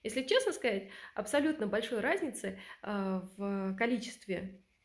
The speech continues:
м, п-, продукты, которые, э, увеличивают объём, они дешёвые достаточно. Вот. И там картошка, морковка, лук <laughs> и так далее. Вот. Бульон тот же самый. Вот.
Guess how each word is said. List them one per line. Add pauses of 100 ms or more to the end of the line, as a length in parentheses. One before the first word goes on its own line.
(400)
м, (180)
п-,
продукты,
которые, (440)
э, (200)
увеличивают
объём, (460)
они (360)
дешёвые
достаточно. (800)
Вот.
И
там
картошка,
морковка,
лук (120)
<laughs>
и
так
далее. (360)
Вот.
Бульон
тот
же
самый. (580)
Вот.